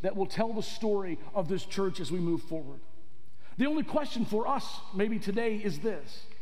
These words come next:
What kind of story is it gonna tell? Will it be boring? Will it be predictable?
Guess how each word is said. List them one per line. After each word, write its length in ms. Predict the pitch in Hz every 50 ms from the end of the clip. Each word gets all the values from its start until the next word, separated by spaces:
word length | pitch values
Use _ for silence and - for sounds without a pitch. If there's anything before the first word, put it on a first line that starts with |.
| - - - - - - - - - - - - - - - - - - -
What 220 | - 190 254 - -
kind 240 | - 247 269 254
of 80 | 247 190
story 400 | - - - 247 254 247 214 202 202
is 120 | 196 151
it 80 | 208 208
gonna 160 | 208 196 185
tell? 320 | - - 202 208 160 131 131 - - - - - - - - - - - - - - - - - - - - - - - - - - -
Will 160 | 170 208 233
it 20 |
be 80 | 220 220
boring? 560 | 160 170 196 196 208 226 226 240 240 226 180 - - - - - - - - - - - - - - - - - - - - - - - - - 170 160
Will 140 | - 180 202
it 20 |
be 80 | 202 220
predictable? 720 | - 196 202 147 190 175 - - 202 190 208 214 214 -